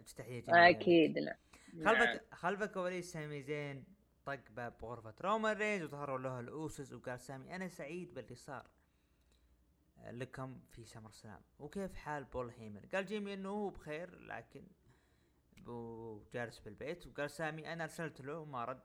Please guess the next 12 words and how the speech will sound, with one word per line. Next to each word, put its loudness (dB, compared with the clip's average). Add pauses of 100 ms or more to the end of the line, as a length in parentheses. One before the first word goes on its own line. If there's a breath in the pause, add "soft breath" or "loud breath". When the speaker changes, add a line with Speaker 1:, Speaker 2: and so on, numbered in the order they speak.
(100)
Speaker 1:
عشان -14
كذا -8
يعني -12
استغربت -10
من -14
رده، -12 (840)
إنه -6
استغربت -6
إنه -10
ما -6
رد -6
علي. -8